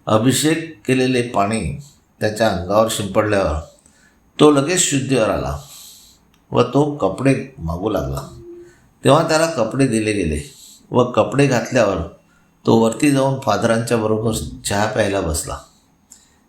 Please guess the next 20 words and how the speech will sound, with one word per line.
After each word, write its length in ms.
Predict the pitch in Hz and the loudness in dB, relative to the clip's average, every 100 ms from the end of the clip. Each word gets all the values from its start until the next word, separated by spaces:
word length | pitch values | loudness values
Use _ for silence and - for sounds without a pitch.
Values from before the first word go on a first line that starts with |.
| _ _ _ _ - | _ _ _ _ -2
एवढा 360 | 98 107 147 | 2 4 2
मोठा 360 | 151 139 143 143 | 2 0 0 -2
चमत्कार 560 | 120 113 113 - 131 131 | -2 -4 -4 2 2 2
यहोवा 440 | 101 - 123 123 | -2 0 0 2
देवाने 320 | 123 117 120 | 0 -2 -2
केलेला 420 | 117 104 107 107 | -2 -2 -2 0
असून 380 | 104 104 98 78 | -2 -2 -2 -2
सुद्धा 560 | 78 - - 127 107 82 - - _ - _ _ _ _ _ _ _ _ - | -4 -6 -4 -2 -2 -2 -8 -20 _ -20 _ _ _ _ _ _ _ _ 0
त्याचे 280 | 131 135 180 | 2 4 2
डोके 400 | 127 113 - 180 | 2 0 2 2
फिरले 300 | 160 139 143 | 2 2 2
आहे, 580 | 131 110 92 80 - _ _ _ _ _ - | 0 0 -4 -6 -8 _ _ _ _ _ -4
असे 240 | 107 151 | 0 2
सांगून 480 | 143 123 120 92 92 - _ _ _ _ _ _ - | 2 2 0 -4 -6 -12 _ _ _ _ _ _ 2
त्याला 340 | 127 143 143 | 4 4 0
कार्डिनल 580 | - 101 107 131 143 139 | 0 0 2 0 2 2
ग्रेशियस 420 | 117 113 131 - | 0 0 0 0
हॉस्पिटलमध्ये 680 | 85 - 120 123 117 110 107 | 0 -2 -2 0 0 -2 -2
दाखल 360 | 90 85 113 101 | -2 -2 -2 -4
केले. 380 | 65 57 - | -6 -10 -14